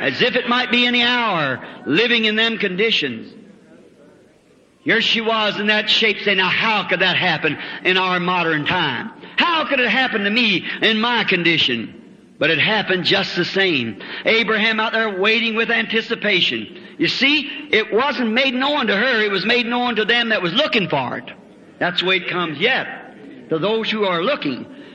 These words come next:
So he was watching. Abraham was. He said, "Yes, my Lord. Yes, that's right. The promise was, and, and I've believed it all along." He said, "Now, Abraham, just about the time of life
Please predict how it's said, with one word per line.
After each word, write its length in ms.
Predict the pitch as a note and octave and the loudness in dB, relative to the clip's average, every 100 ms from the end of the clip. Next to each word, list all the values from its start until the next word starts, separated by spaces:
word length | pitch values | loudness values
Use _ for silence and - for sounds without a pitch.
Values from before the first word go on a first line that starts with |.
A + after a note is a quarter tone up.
| - | -4
So 140 | A3+ A#3 | 0 2
he 120 | B3+ | 2
was 220 | G3+ D3+ | 0 -4
watching. 760 | B2 A#2 A3+ - F#3 C#3+ A#2 F#2+ - - - - | -6 -2 0 0 0 -2 -4 -12 -18 -20 -20 -2
Abraham 560 | E3+ A3 A3+ G#3+ A3+ A3 | 0 2 2 0 0 0
was. 260 | G#3+ F#3+ - - - | 0 -2 -6 -14 -14
He 80 | C3+ | -6
said, 260 | - F#3+ C#3 | -2 -2 2
"Yes, 320 | F3 G#3+ - | 2 2 0
my 140 | G3 | -2
Lord. 520 | G3 F#3 D3+ A2+ G#2 G2+ - - | 0 0 -2 -4 -10 -14 -20 -10
Yes, 300 | A#3 G#3+ G3 | 0 0 2
that's 260 | A3 A3 - | 0 0 0
right. 260 | A3 F#3+ F3 | 0 0 -2
The 100 | F3 | -4
promise 460 | G#3 A3 G#3 F#3+ | -2 -2 -2 -2
was, 360 | A#3 G#3+ F#3+ F3 | 0 0 0 -2
and, 120 | D#3 - - | -6 -8 -10
and 100 | C3+ | -2
I've 300 | F3 A3+ F3+ | 0 0 0
believed 340 | G#3 A3 A#3+ G#3+ | -2 0 0 0
it 60 | |
all 280 | G#3+ A3 A3+ | 0 0 0
along." 560 | A3+ A3+ G3 C#3+ - - - - | 0 -2 -2 -4 -8 -16 -20 -8
He 100 | D#3 | -4
said, 220 | G3 A#3 G#3+ | 0 2 2
"Now, 160 | G#3+ | 2
Abraham, 880 | G#3+ A#3 A3+ G3+ A3 F#3 C3+ B2 - - - - | 2 2 2 0 0 0 -4 -8 -14 -20 -18 -2
just 300 | A3+ A#3 G#3+ | 0 0 -2
about 320 | G3 A3 G#3+ | 0 0 0
the 80 | G#3+ | -2
time 480 | - G3 A3 A3 G#3+ | 0 2 2 2 0
of 240 | F#3 D#3 | -2 -4
life 380 | C#3+ F#3+ A3 | 0 0 0